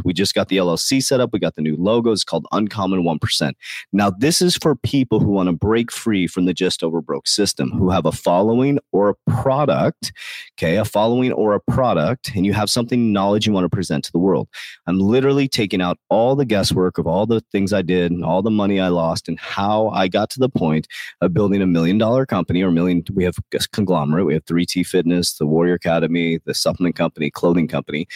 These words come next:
a million dollar company by the system. I finally figured out the system, and I'm literally gonna take people through a six-week boot camp to build their business to launch in six weeks. Funnels, email campaigns, everything, plug and play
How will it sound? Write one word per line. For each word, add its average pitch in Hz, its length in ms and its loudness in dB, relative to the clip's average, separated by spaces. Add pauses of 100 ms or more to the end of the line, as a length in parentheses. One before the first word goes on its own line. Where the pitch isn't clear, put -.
(420)
a 87 100 2
million 107 300 4
dollar 123 240 2
company 82 480 0
by 90 160 0
the 90 100 2
system. - 460 -2
I 82 80 -14
finally 98 420 0
figured 104 300 0
out 95 100 0
the - 80 -6
system, 76 400 0
and 73 100 0
I'm 78 120 0
literally 104 360 2
gonna 101 160 2
take 110 260 -2
people 101 200 0
through 80 160 0
a 73 40 0
six-week 107 480 0
boot 151 180 2
camp 95 240 -2
to 90 100 -2
build 95 300 0
their 113 120 2
business 98 360 0
to - 120 -4
launch 78 400 -2
in 95 140 -2
six - 420 -6
weeks. - 360 0 (500)
Funnels, 117 540 0 (100)
email 113 320 2
campaigns, 110 560 -2 (140)
everything, 123 640 2
plug 120 300 0
and 117 120 0
play 92 440 0